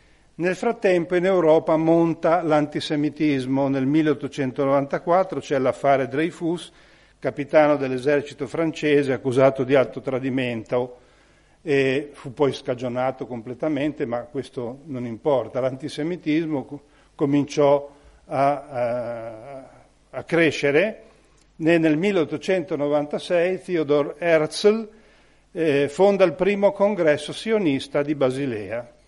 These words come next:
Quindi i sionisti sono quelli che propugnano il ritorno di Israele nella terra. Nel millenovecentoquattro abbiamo una seconda Aliyah.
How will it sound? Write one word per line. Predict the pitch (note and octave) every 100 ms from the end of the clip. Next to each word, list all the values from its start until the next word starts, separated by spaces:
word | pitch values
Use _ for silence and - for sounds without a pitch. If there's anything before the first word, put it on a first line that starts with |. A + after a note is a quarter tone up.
| _ _ _ _ _
Quindi | E3 B2+
i | A2
sionisti | - G#3+ G3+ F3 E3+ E3
sono | - D3+
quelli | C#3+ E3 B2+
che | -
propugnano | C3+ G#3 - C#3 C3 C#3 C#3 D3+ D3+ - _ _
il | E3 D3+ D#3
ritorno | D3 F#3 D#3 C#3+ A#2+ A#2 B2+ C#3 D3 - _
di | B2+ D3+ D3+
Israele | D3+ B2+ E3 D3+ B2 A#2 B2 B2 - _ -
nella | C#3+ C#3+ C3+
terra. | - C#3 B2+ B2 C3+ C3+ - _ _ _ _ _ _ _ _ _ _ _ _ _ _ _ _ _ _ -
Nel | D3 D#3
millenovecentoquattro | G3 G3+ E3+ D3+ D3 F#3 E3 E3 G#3+ F#3+ G3+ G3 G3+
abbiamo | E3 D3+ D3+
una | D3+
seconda | - E3 - A3 E3+ C#3+
Aliyah. | C3 C3 C3 B2 E3 G3